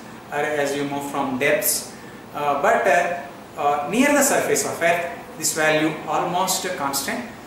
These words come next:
So that is why, uh, in this chapter we are considering acceleration due to gravity as, uh,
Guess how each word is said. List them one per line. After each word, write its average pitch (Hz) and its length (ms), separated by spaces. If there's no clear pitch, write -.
So 170 140
that 151 180
is 151 120
why, 151 300
uh, 139 240
in 254 180
this 277 260
chapter 156 640
we 151 60
are 156 140
considering 151 720
acceleration 202 640
due 147 160
to 147 120
gravity 135 460
as, 127 280
uh, 135 200